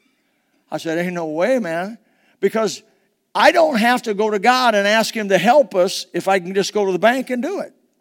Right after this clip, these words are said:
It's just a matter of signing a piece of paper. They give you the money, you go do it.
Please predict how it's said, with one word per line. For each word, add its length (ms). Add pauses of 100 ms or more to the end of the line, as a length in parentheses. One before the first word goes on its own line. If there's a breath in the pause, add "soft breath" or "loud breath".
(540)
It's 100
just 180
a 40
matter 220
of 100
signing 260
a 60
piece 260
of 80
paper. 340
They 140
give 180
you 60
the 60
money, 280
you 120
go 160
do 280
it. 140